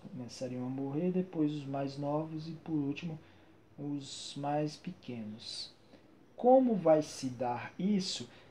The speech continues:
É, Satanás, em seu campo de guerra, ele tem várias táticas, ele pode usar de várias maneiras, de várias formas para agir e, e vários modos de agir, e ele pode ta-,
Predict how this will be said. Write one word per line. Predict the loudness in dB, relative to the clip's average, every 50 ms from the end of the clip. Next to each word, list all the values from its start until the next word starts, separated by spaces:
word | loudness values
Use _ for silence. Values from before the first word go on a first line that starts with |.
| -14 -8
É, | -6 -4 -2 -2 0 0 0 0 0 -2 -4 -10 -18 -20 -20 -20 -20 -20 -20 -20 -20 -20 -20 -20 -14
Satanás, | -4 -2 -2 0 2 2 4 8 10 10 10 10 8 6 4
em | 2 2
seu | 2 4 4 4 2 2 -2
campo | -2 0 0 0 0 -2 -6 -8
de | -8 -10
guerra, | -8 -2 2 4 4 6 4 4 2 0 0
ele | 2 2 2 2 -2
tem | 0 2 4 4 4 4 2 -4 -10 -2 6
várias | 8 10 10 10 10 6 4 2 -4
táticas, | -4 4 8 8 8 8 6 4 0 2 4
ele | 4 4 4 4
pode | 2 0 2 2 2 2 2 -2 0 0
usar | 2 2 4 4 4 4 4
de | 2 0
várias | -2 -4 0 4 6 8 8 8 6 4 2
maneiras, | 0 0 0 0 0 0 2 2 2 2 2 0 -2 -8 -16 -20 -20 -20 -18 -16
de | -12 -12 -12
várias | -6 0 2 4 4 4 2 0 -2 -6
formas | -10 -4 4 6 6 6 8 6 4 4 2 2
para | 0 2 4 6 6 6 6 4 4
agir | 2 2 0 -2 -4 -4 -4 -2 0 2 2 2 2 -2 -8 -20 -20 -10 -4
e, | -2 0 2 2 2 2 0 0
e | 0 2
vários | 2 4 4 4 2 0 -2 -2
modos | 0 2 2 2 2 0 -4 -4
de | -2 2 2 4
agir, | 4 4 2 2 2 -2 -2 -2 0 2 2 0 0 -4 -12 -10 0
e | 2 2
ele | 2 2 0
pode | -2 2 6 8 8 8 8 4
ta-, | 2 4 4 4 4